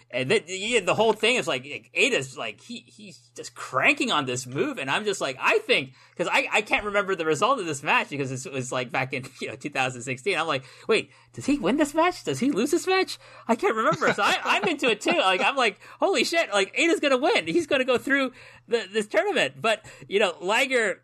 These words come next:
you know, being the legend and being the veteran, being the tough hombre that he is, he's able to get out, and he gets a foot on the ropes. Uh, Eita, though, to his credit, goes right back to hitting the arm. He hits the ropes, ducks a Shote, but Liger catches him with, uh, a Thesz press into a pin, but only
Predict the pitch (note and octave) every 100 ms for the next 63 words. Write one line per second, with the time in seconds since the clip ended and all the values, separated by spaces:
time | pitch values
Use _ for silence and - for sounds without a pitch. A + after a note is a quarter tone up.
0 | _ - G3 D#3 C3+ - - _ _ _
1 | - B3+ A#3 G3 G3 G3+ G3+ G3 D3 C3+
2 | E3+ D3 D3+ D#3 D#3+ C3+ D#3+ C3 - -
3 | F3 - D#3+ D#3 D3+ D3 C3+ C3 B2+ C3
4 | C#3+ F#3+ A#3 A3+ F3+ D#3 C#3+ C3 C3 -
5 | - - C#3 D#3 D3+ A3 - G#3 - -
6 | A#2 - F#3 F3 C#3+ C#3 C3+ C3+ - -
7 | - - B2+ A2+ - - - - A#3+ C4+
8 | C#3 G#2+ C3+ B2 A2+ - G3 C3+ G3+ B2
9 | D#3+ C3+ C3 G#3 C#4 A3 - G3+ G3+ F3
10 | F3+ F#3+ E3 D3+ D3+ E3 E3+ D#3 - _
11 | C#3+ E3+ G3+ - D#3+ E3+ F3 C#3 - -
12 | - C#3 D4 - G3+ A3 F#3+ F#3 C#3 C#3+
13 | C#3 F#3+ G#3 E3 - G3 G3+ E3 F#3 E3+
14 | D3+ C#3 - D3+ C#3+ C#3 C3 C3 A#3+ G#3+
15 | - F3+ F3+ - - A#3 G#3 D3 G#3 G3
16 | E3 D3 E3 G3+ F#3 C#3